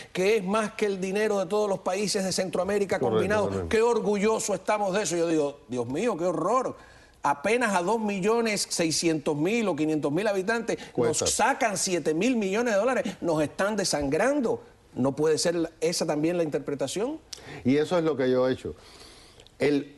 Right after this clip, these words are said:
Speaker 2: único alcalde
Speaker 1: Porque el condado no produce nada.
Speaker 2: No, el condado da servicio. Los gobiernos no producen. Los
Speaker 1: ¿De dónde
Speaker 2: gobiernos
Speaker 1: sale ese dinero?
Speaker 2: de lo, de, de tu,
Speaker 1: De
Speaker 2: de ti, de tu
Speaker 1: Ajá.
Speaker 2: bolsillo, del
Speaker 1: Siete mil,
Speaker 2: bolsillo de la gente.
Speaker 1: seis mil millones. Estamos hablando de unas
Speaker 2: Exacto.
Speaker 1: cifras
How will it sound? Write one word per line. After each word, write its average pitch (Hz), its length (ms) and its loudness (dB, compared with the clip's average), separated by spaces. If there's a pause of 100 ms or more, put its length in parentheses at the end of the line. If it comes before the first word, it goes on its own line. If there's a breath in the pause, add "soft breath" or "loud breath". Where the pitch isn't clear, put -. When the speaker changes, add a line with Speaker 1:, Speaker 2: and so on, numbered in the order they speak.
Speaker 2:
único 202 500 2
alcalde 135 680 0 (520)
Speaker 1:
Porque 127 180 -4
el 135 40 -2
condado 143 280 0
no 208 100 -2
produce 131 340 -2
nada. 127 400 -2 (400)
Speaker 2:
No, 156 220 2
el 143 40 0
condado 143 340 2
da 156 120 0
servicio. 113 560 -2 (160)
Los 110 180 0
gobiernos 139 460 2
no 170 100 0
producen. 139 480 0
Los 104 120 0
Speaker 1:
¿De - 20 -2
dónde 113 120 2
Speaker 2:
gobiernos 151 260 2
Speaker 1:
sale 180 160 0
ese 190 120 0
dinero? 175 320 0
Speaker 2:
de 131 60 0
lo, 131 260 0
de, 123 240 0
de 107 220 0
tu, 160 140 0
Speaker 1:
De 202 160 2
Speaker 2:
de 151 180 2
ti, 196 280 2
de 156 140 2
tu 139 60 -4
Speaker 1:
Ajá. 135 120 0
Speaker 2:
bolsillo, 165 460 0
del 165 100 2
Speaker 1:
Siete 139 100 2
mil, 120 80 0
Speaker 2:
bolsillo 156 420 2
de 143 80 0
la 139 80 2
gente. 135 220 2
Speaker 1:
seis 185 100 -2
mil 214 100 0
millones. 202 480 -4
Estamos - 240 -4
hablando 147 200 0
de 139 60 2
unas 165 160 -2
Speaker 2:
Exacto. 185 100 0
Speaker 1:
cifras 233 320 -2